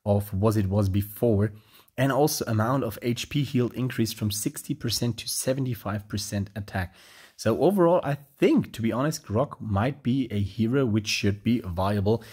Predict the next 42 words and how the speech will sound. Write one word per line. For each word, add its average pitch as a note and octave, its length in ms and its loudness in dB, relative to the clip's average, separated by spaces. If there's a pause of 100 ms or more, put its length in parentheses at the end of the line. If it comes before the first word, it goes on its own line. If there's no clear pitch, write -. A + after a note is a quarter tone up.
(220)
in G#2 340 2
future. C#3+ 600 2 (800)
Next C#3+ 420 0
one D#3 220 2
is B2+ 280 2
Akke. A2 400 -2
You G#2+ 140 0
guys A#2 260 4
know A2+ 200 0
I G2+ 120 -4
don't A2 160 2
like A2 180 2
Akke, G#2 380 -2
but D#3 280 4 (640)
we G#2 100 2
have B2+ 140 6
him B2+ 160 6
on B2+ 100 4
eighteen C#3+ 300 4
stars, C3+ 440 2
so A2 300 4
the G2+ 140 2
buff A2+ 320 2
is F#2+ 180 -6
very G#2+ 420 0
welcome. F#2 520 -4 (800)
Hurricane E3+ 760 6
Dance. G#2 440 -4
Damage D#3 360 0
increased C#3+ 480 0
from G#2 400 2
a G#2 120 0
hundred A2 340 2
sixty A#2 380 -2
to G#2 200 -2
a G#2 40 2
hundred G#2+ 280 0
eighty-five G#2+ 540 -4
percent G#2 380 -4
on F#2+ 120 -4
level F#2 300 -4
two, G3+ 260 2